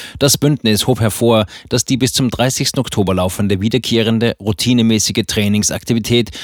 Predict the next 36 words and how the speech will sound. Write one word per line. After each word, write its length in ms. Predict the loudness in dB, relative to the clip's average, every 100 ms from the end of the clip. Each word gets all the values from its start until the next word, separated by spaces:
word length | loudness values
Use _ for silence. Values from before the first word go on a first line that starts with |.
| -14
schon 240 | -2 0 2
lange 320 | 2 2 0
vor 240 | 0 0
Russlands 400 | 2 0 0 -2
Einmarsch 500 | -2 -2 -2 -2 -4
im 120 | -2 0
Nachbarland 500 | 0 -2 -4 -4 -4
geplant 380 | -6 -4 -6
gewesen 300 | -6 -6 -4
sei. 240 | -4 -6 -10 -20 _ _ -18 -14 -14 -16 -4
Bis 160 | -2 2
zu 160 | 2
sechzig 400 | 4 2 0 -2
Flugzeuge 560 | -2 -4 -2 -2 0 -2
nehmen 300 | 0 0 0
dabei 300 | 0 0 0
an 120 | -2
Trainingsflügen 800 | -2 0 0 0 0 0 2 0
über 220 | 0 0
Belgien, 520 | 2 0 2 2 0 -2 -10
das 160 | -4 -2
Vereinigte 340 | 0 -2 -4
Königreich 720 | -4 0 2 2 2 2 0 -4 -14
und 180 | -6 -2
die 60 | 0
Nordsee 360 | 0 -2 -6
teil. 360 | -6 -8 -10 -12 -20 _ 0
B 160 | 2 2
zweiundfünfzig 840 | 2 2 0 0 -2 0 -2 0
Langstreckenbomber 840 | -2 -2 -2 0 0 2 2 2 2
sind 240 | 2 0
an 120 | -2
dem 120 | 0
Manöver 420 | 2 2 2 2 0
ebenfalls 460 | -2 -2 -4 -6
beteiligt. 720 | -6 -6 -6 -8 -12 -12 -12